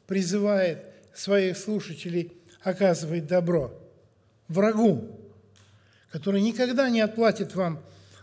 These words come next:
добром. Может быть, он никогда больше его не встретит. Э, один умный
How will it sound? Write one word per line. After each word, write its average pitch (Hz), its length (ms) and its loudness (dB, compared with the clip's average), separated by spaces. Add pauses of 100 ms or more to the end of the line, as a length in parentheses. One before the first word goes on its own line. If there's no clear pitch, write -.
добром. 170 540 0 (1500)
Может 185 220 -6
быть, 196 100 -6
он 214 100 -2
никогда 220 280 0
больше 208 300 0
его 190 120 2
не 190 100 -2
встретит. - 640 -4 (2500)
Э, 190 200 0 (500)
один 311 320 4
умный 269 540 2